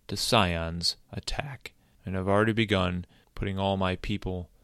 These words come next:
in the right places throughout the castle and even outside the castle. And you're part of my plans as well, Michael. So I need you to get up so I can talk to you about it,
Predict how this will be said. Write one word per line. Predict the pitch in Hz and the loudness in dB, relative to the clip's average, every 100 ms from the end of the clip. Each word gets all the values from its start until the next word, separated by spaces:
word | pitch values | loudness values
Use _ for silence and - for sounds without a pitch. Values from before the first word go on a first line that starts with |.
| _ - | _ -12
in | 95 92 | -6 -4
the | 90 | -2
right | 92 95 - - - | -2 -2 -6 -20 -4
places | - 107 - - - - - _ _ | 4 4 4 0 -4 -8 -8 _ _
throughout | - 107 117 127 - - - _ _ _ _ | -2 4 4 4 -2 -12 -14 _ _ _ _
the | 117 | -12
castle | - 120 110 - 110 110 113 _ _ - | -6 -4 0 0 -2 -8 -10 _ _ -8
and | 113 | -4
even | 117 120 117 | -2 -2 -2
outside | 131 - - - 104 117 147 - | -4 -2 0 2 0 -2 -8 -8
the | - | -6
castle. | 101 - - - - _ _ _ _ _ 101 | -6 -4 -6 -6 -20 _ _ _ _ _ -6
And | 98 | 0
you're | 113 | 2
part | - 135 | 6 6
of | 127 | 6
my | 123 117 | 4 2
plans | - 113 107 101 | 2 2 4 2
as | 98 92 | 0 -2
well, | 95 110 95 95 - - _ - | 0 4 2 0 -12 -20 _ -14
Michael. | - - - - _ _ - | -12 -10 -14 -16 _ _ -16
So | - | -6
I | 104 | -2
need | 120 | -2
you | 113 | -2
to | 110 | 0
get | 113 | 2
up | 127 - | 2 0
so | 110 | -2
I | 104 | -2
can | 107 | 0
talk | 143 139 - | 4 4 4
to | |
you | 127 | 4
about | 110 107 | 4 4
it, | 110 | 2